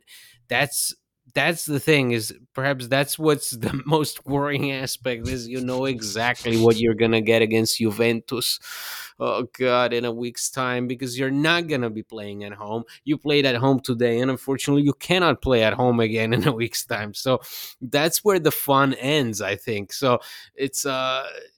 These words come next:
it's unfortunate. It's unfortunate because, because Roma are right now, they're collecting, uh, over two point,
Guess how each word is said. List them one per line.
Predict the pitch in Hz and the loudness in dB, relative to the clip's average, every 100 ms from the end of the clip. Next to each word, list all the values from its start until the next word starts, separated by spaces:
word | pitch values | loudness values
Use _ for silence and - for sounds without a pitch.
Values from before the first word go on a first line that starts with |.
| _ | _
it's | 165 185 | -4 -2
unfortunate. | 202 226 262 - 107 98 104 | -2 2 0 0 -4 -4 -4
It's | 131 | -2
unfortunate | 156 151 185 196 202 135 120 | -2 -2 -4 -4 -6 -8 -10
because, | - 143 - - - _ 127 | -4 -4 -6 -20 -20 _ -10
because | 127 139 - | -6 -6 -8
Roma | 120 123 180 220 190 | 0 2 4 4 2
are | 117 123 113 | 2 2 2
right | 120 143 139 | 2 2 4
now, | 143 113 107 | 2 2 4
they're | 120 123 | 4 2
collecting, | - 127 - - 113 - | 0 -4 -2 0 -2 -2
uh, | 120 120 - - | -2 -2 -4 0
over | 165 160 143 - | 0 6 4 4
two | - 185 | -2 -4
point, | - 123 135 | -4 0 2